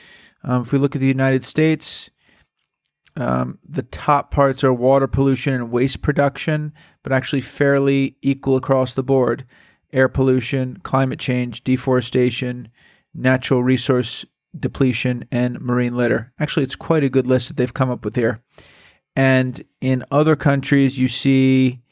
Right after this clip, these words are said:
I mean, it goes from United Kingdom, France, Germany. This is worth everyone looking at, this article. I'll link it.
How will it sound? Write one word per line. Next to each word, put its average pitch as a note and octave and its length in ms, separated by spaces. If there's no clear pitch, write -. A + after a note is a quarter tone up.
I B2 40
mean, B2+ 120
it A2+ 60
goes B2 200
from C3 180
United B2 380
Kingdom, B2 320
France, B2 380
Germany. B2+ 340
This D3+ 200
is D3 120
worth C3 220
everyone B2 320
looking C3 280
at, C3+ 140
this B2+ 140
article. B2+ 340
I'll B2 160
link C3 240
it. E3+ 180